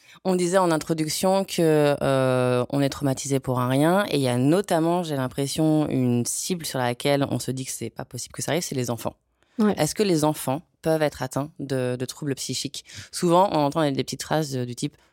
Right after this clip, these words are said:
Speaker 1: Non, non, mais c'est, c'est parce qu'il est surdoué. »
Speaker 2: Mm.
Speaker 1: Ou alors, au contraire, moins sympa, « C'est parce qu'il est mal élevé. » Ou alors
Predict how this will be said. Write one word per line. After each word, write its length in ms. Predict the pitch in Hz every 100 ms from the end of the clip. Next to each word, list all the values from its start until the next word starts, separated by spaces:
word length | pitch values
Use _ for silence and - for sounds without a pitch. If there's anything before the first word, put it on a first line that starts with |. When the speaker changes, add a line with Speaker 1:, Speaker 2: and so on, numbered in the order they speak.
| -
Speaker 1:
Non, 60 | 127
non, 120 | 131
mais 60 | 127
c'est, 120 | - 120 -
c'est 140 | -
parce 140 | -
qu'il 160 | - 120
est 60 | 110
surdoué. » 440 | 110 110 120 - - -
Speaker 2:
Mm. 100 | 214
Speaker 1:
Ou 80 | 170
alors, 300 | 156 143 - _ -
au 80 | 135
contraire, 480 | - 135 143 131 -
moins 160 | 123 123
sympa, « 320 | 139 123 131
C'est 160 | - 139
parce 180 | 135 123
qu'il 160 | 135
est 40 | 120
mal 120 | 113
élevé. » 360 | 113 135 185 -
Ou 160 | 165
alors 300 | 147 151 175